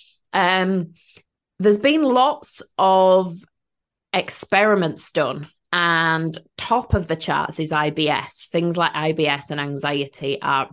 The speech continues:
brilliant for hypnosis. Um, but it's, it's anything that needs to change the programming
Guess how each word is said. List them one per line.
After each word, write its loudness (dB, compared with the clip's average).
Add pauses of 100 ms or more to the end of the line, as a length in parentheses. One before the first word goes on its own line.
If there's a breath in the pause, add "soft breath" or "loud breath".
brilliant -4
for -12
hypnosis. -6 (460 loud breath)
Um, 2 (320)
but 4 (640)
it's, 0 (140)
it's -4 (420)
anything 0
that 0
needs -2
to -8
change -2
the -2
programming 0